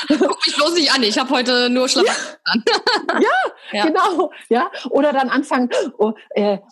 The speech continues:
Speaker 2: oh, was könnte ich jetzt besser machen?" Oder sie fangen an, sich zu entschuldigen für ihr Outfit. Und ich sag,
Speaker 1: Mhm.
Speaker 2: "Hey, es ist alles gut. <laughs> Ich bin
Speaker 1: Mhm.
Speaker 2: hier, ich bin keine Richterin, ich bin nicht die mit, die mit dem erhobenen Zeigefinger <laughs> rumläuft, sondern ganz im Gegenteil."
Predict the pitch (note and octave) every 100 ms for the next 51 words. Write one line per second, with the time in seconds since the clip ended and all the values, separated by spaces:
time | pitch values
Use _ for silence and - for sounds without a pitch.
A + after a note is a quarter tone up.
0 | - A3 G3 G3 G#3 - - A3 A3+ A3
1 | - A#3 - B3+ G3 - A3 G#3 A#3 A3
2 | G#3+ G#3+ G#3 - G#3 G3+ C4 D#4 C#4+ A#3
3 | - G3+ F#3 A#3+ F#4+ - - _ G3 G3+
4 | G3 E3 F#3+ G#3 _ _ E3 G3 - A3
5 | C#4+ B3 D#4 D4+ - - C4+ F#3+ A#3 G#3+
6 | G#3+ G3 - - A#3 A3 C4 C4 A#3 G#3
7 | G#3 C#4+ D#4 G#3 G#3 G3 A3 A3 - A3
8 | A3 G#3 _ - _ G#3+ G#3+ G3+ G3 G3
9 | - F#3 G3 F#3+ F3+ F#3 F3+ - A3+ -
10 | F#3 D4 G4+ - C#4 C#4 C#4+ A#3 A3 G#3+
11 | G3 F#3 - - G3 B3 A#3+ A#3+ - -
12 | - F#3 G#3 A3+ G3+ A#3 D#4 D#4 - E3+
13 | C#3+ D3+